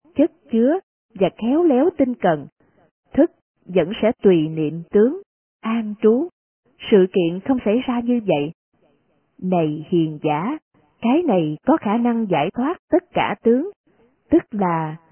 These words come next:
vô tướng tâm giải thoát. Ở đây, này các tỷ kheo, tỷ kheo nào nói như sau? Tôi đã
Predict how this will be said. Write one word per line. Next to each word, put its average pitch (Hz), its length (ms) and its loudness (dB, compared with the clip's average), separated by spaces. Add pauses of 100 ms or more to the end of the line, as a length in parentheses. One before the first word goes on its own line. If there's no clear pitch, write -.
(240)
vô 208 340 6
tướng 233 340 0
tâm 190 380 -4
giải 156 300 -4
thoát. 285 240 -8 (1160)
Ở 180 260 0
đây, 208 420 -2 (480)
này 170 460 -2
các 320 160 -4 (100)
tỷ 185 300 -4
kheo, 214 280 -4 (840)
tỷ 190 220 2
kheo 262 200 0
nào 170 460 -2
nói 208 300 -6
như 277 180 -2 (100)
sau? 247 240 -4 (1160)
Tôi 196 400 4
đã 196 140 -2